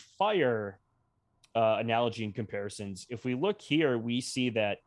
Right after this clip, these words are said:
third place average finish, those horses have forty-one percent fire. So by looking at, like, fifty to sixty, that becomes, in my eyes, at least a stronger indicator of not necessarily performance per se, because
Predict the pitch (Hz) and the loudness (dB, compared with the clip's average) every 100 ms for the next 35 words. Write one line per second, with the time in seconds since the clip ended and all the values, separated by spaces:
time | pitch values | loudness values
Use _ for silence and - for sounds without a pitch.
0 | _ _ _ 147 165 165 - 135 117 123 | _ _ _ 0 0 -2 -6 0 0 0
1 | - - 113 123 135 120 - 131 113 107 | -6 -2 0 0 0 -6 -2 -2 -2 -4
2 | - - _ _ _ _ - 135 147 139 | -10 -20 _ _ _ _ 0 2 2 0
3 | 143 139 113 107 113 - 110 117 120 123 | 0 -4 0 2 0 -2 -2 -2 -2 -2
4 | 139 151 139 151 - 220 117 - - - | -2 -4 -2 -4 0 0 0 -4 -4 4
5 | 160 208 220 220 190 156 131 120 156 131 | 6 6 4 4 2 4 2 2 -2 0
6 | 135 117 - 175 - 131 113 110 _ _ | -2 -4 -2 -2 -2 -2 -2 -4 _ _
7 | _ _ _ 143 143 131 143 131 113 127 | _ _ _ 2 2 2 2 2 0 0
8 | 120 135 131 104 98 98 98 110 - 113 | 2 4 4 2 0 -2 -4 -4 -4 -6
9 | - 117 117 110 98 120 123 - 107 104 | 0 2 2 0 -2 -2 -2 2 2 2
10 | 98 110 107 170 214 208 143 - 160 135 | 2 2 4 4 2 2 0 0 2 2
11 | 123 156 - 247 165 123 - - 151 101 | 0 -4 -2 2 2 2 -2 -2 -2 -2
12 | 104 120 110 101 | -2 -2 -2 -4